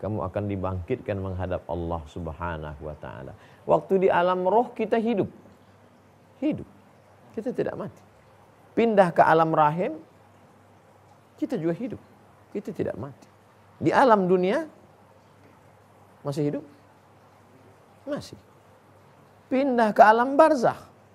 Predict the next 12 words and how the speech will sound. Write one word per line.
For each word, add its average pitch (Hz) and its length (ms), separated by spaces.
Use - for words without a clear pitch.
Apakah 233 380
kita 175 260
di 165 60
alam 156 260
barzakh 151 400
itu 147 220
hidup? 151 300
Hidup. 226 400
Katanya 302 400
mayat 214 320
itu 190 240
mati. 220 400